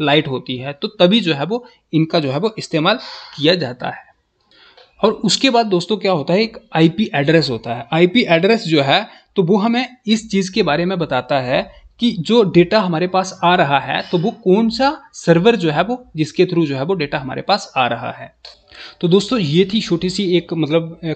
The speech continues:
कहानी के टाइप पे, लेकिन हमें जो है वो यहाँ पर कहानी के टाइप पे नहीं समझना होगा इंटरनेट को।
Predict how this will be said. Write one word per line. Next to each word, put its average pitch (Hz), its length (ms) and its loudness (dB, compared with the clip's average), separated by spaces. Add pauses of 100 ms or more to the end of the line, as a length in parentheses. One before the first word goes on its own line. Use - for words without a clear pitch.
कहानी 156 360 2
के 175 160 0
टाइप 135 300 0
पे, 175 240 -4
लेकिन 156 260 0
हमें 165 280 0
जो 170 140 -2
है 139 80 -4
वो 175 120 0
यहाँ 143 260 -4
पर 180 140 -4
कहानी 143 380 -4
के 175 140 -4
टाइप 139 280 -6
पे 160 80 -4
नहीं 143 180 -4
समझना 139 360 -6
होगा 127 240 -8
इंटरनेट 123 480 -10
को। - 140 -20